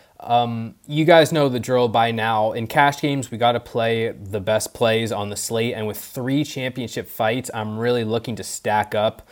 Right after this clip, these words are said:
a lot of these championship fighters. They got five rounds to work with. A lot of them have wrestling and grappling potential. And Kamaru Usman is one of my favorite plays overall on the slate. I don't think it's gonna be a shock, but he would be my number one cash game play on this slate, even ahead of Valentina Shevchenko.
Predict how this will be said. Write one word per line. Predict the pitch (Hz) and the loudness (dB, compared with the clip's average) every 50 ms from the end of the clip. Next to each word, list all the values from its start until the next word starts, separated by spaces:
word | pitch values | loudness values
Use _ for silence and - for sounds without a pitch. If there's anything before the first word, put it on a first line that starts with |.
| - - | -14 -8
a | - | 2
lot | 120 131 147 165 | 6 8 8 8
of | 170 160 | 8 6
these | 160 151 156 | 4 2 2
championship | - 165 156 143 165 156 143 - 165 - | 0 -2 -2 -2 -2 -4 -4 -4 -6 -2
fighters. | - 139 156 175 123 101 - | 0 2 2 2 2 0 -2
They | 117 110 | -2 -2
got | 107 95 | -2 -4
five | - - 120 113 131 135 135 | -2 0 4 4 4 4 4
rounds | 139 135 139 135 - | 2 0 0 -2 -4
to | - 123 | -4 0
work | 113 120 120 113 - | 0 2 0 0 0
with. | 131 127 120 - | 0 -2 0 -2
A | - | -4
lot | 101 104 104 107 117 | -2 2 4 4 4
of | 123 | 4
them | 123 123 123 | 2 0 -2
have | 120 - 104 | -2 -2 -2
wrestling | 113 113 110 - 139 127 | -2 -2 -4 -4 -6 -6
and | 117 107 | -6 -4
grappling | 95 117 120 139 - 135 117 | -2 -2 -2 0 -2 -4 -6
potential. | 98 110 101 - 117 110 101 - 123 110 110 107 - - - - - - - | -8 -8 -8 -6 -8 -8 -6 -4 -2 -2 -2 -4 -6 -14 -20 -20 -20 -12 -6
And | 113 117 120 117 | -4 -4 -4 -4
Kamaru | - - 139 143 156 160 160 165 190 | -2 4 6 8 8 8 8 6 4
Usman | 180 - 131 117 117 123 123 123 | 4 4 0 0 0 0 -2 -2
is | - 104 113 117 110 113 | -2 -2 -2 0 0 -2
one | 107 120 127 | -2 -2 -2
of | 127 | -2
my | 127 120 | -2 -2
favorite | 120 - 107 107 123 127 - | -2 0 0 0 0 -2 -4
plays | - - 107 104 110 110 110 117 113 - - - | -4 -4 -2 0 0 -2 -2 -4 -4 -6 -6 -4
overall | 107 107 107 113 104 98 98 101 104 95 | -4 -4 -2 -2 0 0 2 2 2 0
on | 104 107 104 | -2 -4 -6
the | 101 | -6
slate. | - - - 110 110 110 110 | -8 -8 -4 -2 -2 -2 -2
I | 101 | -2
don't | 107 110 104 | -2 -4 -4
think | - 113 110 | -6 -8 -10
it's | - | -8
gonna | - 113 110 | -8 -10 -10
be | 101 107 98 | -8 -8 -8
a | 95 | -10
shock, | - - - 147 135 135 139 135 - - | -8 -6 -2 2 4 4 4 2 0 -2
but | - 110 104 95 - - - - - | -2 0 0 -2 -4 -10 -20 -20 -20
he | - - - 180 185 180 | -12 -4 0 2 4 4
would | 151 135 143 156 156 131 107 | 4 4 4 4 4 4 2
be | - 139 139 135 | 0 0 0 0
my | 131 127 123 120 | 0 0 -2 -2
number | 113 117 123 127 127 120 123 120 | -2 -2 -2 -2 0 0 0 0
one | 113 110 113 113 110 110 104 | 0 0 -2 -2 -2 -4 -6
cash | - - 117 107 110 107 - - | -4 -2 0 0 0 -2 -4 -8
game | - 107 110 110 | -8 -8 -8 -8
play | - - 110 107 110 - - | -6 -4 -2 -2 -2 -2 -2
on | 110 117 120 120 | -2 -2 -2 -2
this | 117 107 - | -4 -6 -6
slate, | - - 110 110 113 110 - | -6 -4 -4 -4 -4 -4 -4
even | 131 143 143 156 151 | -2 0 0 0 0
ahead | 143 143 151 147 135 | 0 0 2 2 2
of | 110 | 2
Valentina | 117 113 107 107 98 - 117 107 98 | 0 0 -2 -2 -6 -8 -8 -8 -8
Shevchenko. | - - 95 92 - 98 90 90 90 - | -8 -10 -12 -12 -12 -14 -14 -14 -14 -18